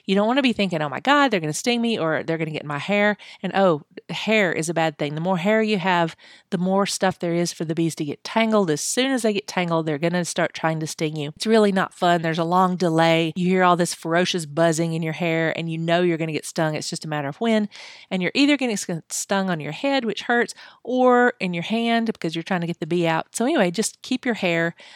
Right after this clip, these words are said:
under wraps of some kind, and under a veil is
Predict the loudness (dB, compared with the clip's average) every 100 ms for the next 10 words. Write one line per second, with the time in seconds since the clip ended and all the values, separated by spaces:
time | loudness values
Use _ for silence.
0 | -8 -2 0 0 -2 -2 -2 -2 -4 -6
1 | -6 -4 -4 -4 -6 -6 -6 -6 -2 0
2 | 0 -2 -6 _ -14 -4 -2 0 0 0
3 | 0 4 4 4 2 0 -4 -4